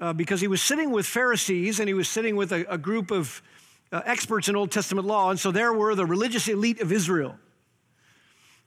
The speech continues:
And they had invited him, but they had just previously accused him of being demonic.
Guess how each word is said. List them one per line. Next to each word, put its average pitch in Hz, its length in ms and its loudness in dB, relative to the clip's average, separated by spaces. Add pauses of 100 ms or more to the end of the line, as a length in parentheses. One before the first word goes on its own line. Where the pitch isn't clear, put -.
And 214 220 2
they 220 220 2
had 214 160 4
invited 208 500 2
him, 180 300 2
but 185 240 -2 (200)
they 196 220 0
had 185 320 2
just 190 300 -2
previously 208 680 0
accused 226 480 0
him 170 140 0
of 147 180 0
being 180 480 2
demonic. 165 720 0